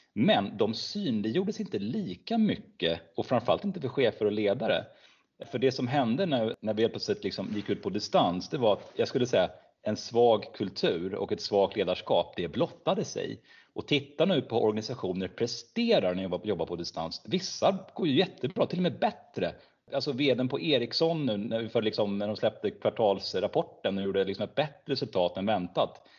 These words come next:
Trots, eller kanske på grund av, att åttio procent av medarbetarna jobbar hemifrån. Samtidigt har du andra organisationer som skulle kunna ha samma förutsättningar, men de presterar sämre.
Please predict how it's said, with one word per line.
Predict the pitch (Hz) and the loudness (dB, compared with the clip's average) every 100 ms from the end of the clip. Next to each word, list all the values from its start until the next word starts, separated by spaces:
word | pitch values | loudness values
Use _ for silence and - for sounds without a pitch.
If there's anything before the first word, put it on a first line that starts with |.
| _ - | _ 2
Trots, | 165 202 - - | 4 4 -2 -4
eller | 131 135 | -2 -2
kanske | 170 151 - | -2 -6 -6
på | - | -4
grund | 139 143 151 139 - | -2 2 2 0 2
av, | 151 214 92 | 6 6 4
att | 127 127 | -2 -2
åttio | 156 123 - 123 | -2 -2 -6 -8
procent | 131 - 107 95 | -4 0 0 0
av | 101 | -2
medarbetarna | 107 90 87 87 92 90 | 0 -2 -2 -2 -2 -2
jobbar | 87 90 | 0 0
hemifrån. | 110 85 82 - 85 - _ - - _ | -2 -4 -6 -8 -8 -10 _ -20 -20 _
Samtidigt | - 135 107 92 175 | 0 2 2 0 -2
har | 147 | -2
du | 127 | 0
andra | 147 120 104 | 0 0 2
organisationer | 190 208 220 117 95 92 95 | 0 -2 -2 -2 -2 -2 -6
som | - 95 | -6 -8
skulle | - 117 110 | -2 -2 -2
kunna | - 139 | -2 -2
ha | 117 | 0
samma | 113 95 90 | 0 0 -2
förutsättningar, | - 90 82 85 - 95 | 0 0 -2 -8 -8 -6
men | 104 113 | -2 0
de | 113 107 | 0 -2
presterar | - 117 85 90 131 | -6 -4 0 0 0
sämre. | - - 208 185 90 - - | -4 -2 0 2 -2 -4 -8